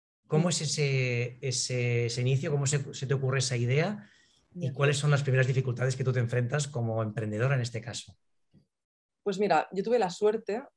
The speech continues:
Speaker 2: de que en ese momento yo estaba con una pareja que él era desarrollador web.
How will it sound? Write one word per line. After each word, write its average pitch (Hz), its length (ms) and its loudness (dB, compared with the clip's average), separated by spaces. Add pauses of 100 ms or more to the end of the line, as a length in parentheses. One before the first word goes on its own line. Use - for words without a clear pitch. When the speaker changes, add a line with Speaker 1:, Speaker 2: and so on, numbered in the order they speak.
(100)
Speaker 2:
de 170 200 -2
que 170 100 -2
en 165 80 2
ese 165 140 -6
momento 185 320 0
yo 160 100 2
estaba 175 220 -2
con 175 140 0
una 165 140 0
pareja 190 360 -2
que 175 140 2
él 190 220 0
era 175 220 2
desarrollador 147 580 -2
web. 135 200 -6